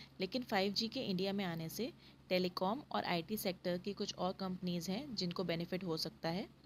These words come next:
उनके नाम कुछ इस तरह हैं, टीटीएमएल, Reliance, टीसीएस, स्मार्ट लिंक होल्डिंग्स, भारती एयरटेल, वोडा आइडिया,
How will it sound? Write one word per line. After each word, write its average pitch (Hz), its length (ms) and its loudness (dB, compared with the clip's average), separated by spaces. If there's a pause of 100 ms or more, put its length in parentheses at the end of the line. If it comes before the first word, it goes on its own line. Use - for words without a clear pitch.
(400)
उनके 226 260 2
नाम 226 240 2
कुछ - 220 -4
इस 196 160 -2
तरह 185 200 4
हैं, 196 180 0 (2250)
टीटीएमएल, 226 600 4 (540)
Reliance, 190 540 4 (600)
टीसीएस, 214 640 2 (120)
स्मार्ट 208 380 4
लिंक 233 200 2
होल्डिंग्स, 226 520 4 (680)
भारती 185 380 4
एयरटेल, 226 360 4 (520)
वोडा 190 220 6
आइडिया, 208 420 4